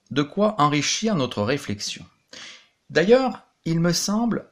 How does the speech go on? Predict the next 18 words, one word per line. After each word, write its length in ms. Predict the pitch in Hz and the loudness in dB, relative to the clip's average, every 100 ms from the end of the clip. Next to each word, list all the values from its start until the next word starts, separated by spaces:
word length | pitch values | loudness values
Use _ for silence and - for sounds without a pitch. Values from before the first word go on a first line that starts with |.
| - | -8
qu'il 220 | - 147 | -2 0
est 80 | 139 | 0
grandement 540 | 131 208 214 196 175 | 0 4 6 4 2
bénéfique 760 | 143 151 127 - 185 196 - - - | 0 -2 -4 -4 -6 -6 -12 -20 -12
de 160 | 123 143 | -2 0
lire 420 | 139 135 107 - _ - | 2 0 -2 -6 _ -8
l'encyclique 920 | 127 156 - 143 - 131 - - - _ - | -4 -4 -4 -8 -10 -12 -12 -16 -16 _ -2
Caritas 640 | 151 143 127 123 120 - | 0 -2 -2 0 0 -2
in 80 | 107 | -2
Veritate, 800 | 101 101 98 113 127 - 202 208 _ _ _ _ | 0 -2 -4 -4 -6 -6 -6 -6 _ _ _ _
La 120 | 113 113 | -2 0
charité 560 | - 151 131 - 131 | 0 -2 -2 -2 -2
dans 160 | 113 107 | 2 2
la 100 | 101 | 2
vérité 540 | 107 110 101 - 113 | 0 -4 -6 -4 -4
de 100 | 101 | -4
Benoît 320 | 92 135 127 | -4 -4 -2
seize, 480 | 104 - 139 175 - | -4 -4 -4 -4 -8